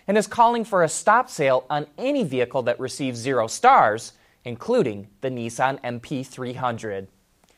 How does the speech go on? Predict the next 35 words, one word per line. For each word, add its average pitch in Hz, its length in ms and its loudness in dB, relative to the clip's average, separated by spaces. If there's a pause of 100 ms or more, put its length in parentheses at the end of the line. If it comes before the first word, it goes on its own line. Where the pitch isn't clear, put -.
(380)
You 180 80 -6
know, 196 140 6
Maserati 170 640 6
was 123 120 -4
supposed 139 380 -4
to - 60 -14
be 131 100 -4
one 123 220 0
of 117 100 -2
the 113 80 -2
luxury 123 380 -2
brands 120 420 -4 (120)
that 156 180 0
would 165 160 2
help 202 260 2
propel 208 500 2
F 202 140 6
C 185 220 -2
A 208 100 6
to 180 100 2
lofty 170 380 4
heights 196 480 4 (260)
with 165 200 0
hefty 240 480 0
profit 233 480 4
margins. 147 580 2 (460)
But 220 100 0
it's 247 160 0
not 254 220 4
working 233 240 6
out 269 220 4
that 135 200 4
way. 110 320 2 (320)
In 170 140 2
fact, 220 460 4